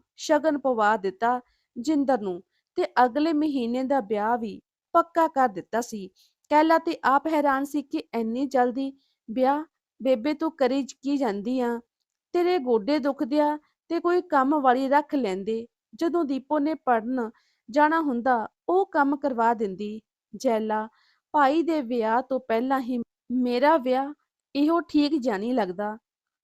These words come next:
ਭਰਾ ਵੱਡਾ ਉਹਦੀ ਵਾਰੀ ਪਹਿਲਾਂ, "ਆਹ ਕੁੜੀ ਬਹੁਤ ਸੋਹਣੀ ਆ, ਦੀਪੋ ਵੀ ਦੇਖ ਕੇ ਆਈ ਆ।" ਦੀਪੋ ਕਹਿੰਦੀ, "ਪਰ ਬੇਬੇ,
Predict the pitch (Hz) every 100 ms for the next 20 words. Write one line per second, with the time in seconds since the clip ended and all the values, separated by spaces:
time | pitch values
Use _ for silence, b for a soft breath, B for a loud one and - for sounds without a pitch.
0 | - 330 330 302 240 208 277 285 294 _
1 | _ _ - 359 359 339 254 226 262 -
2 | 202 214 214 196 - _ _ 349 370 254
3 | 269 277 247 269 - 202 202 247 220 196
4 | _ _ _ 233 277 294 302 285 285 214
5 | 233 254 262 226 185 208 226 226 _ _
6 | _ 240 302 302 320 233 233 247 285 277
7 | 214 180 175 233 254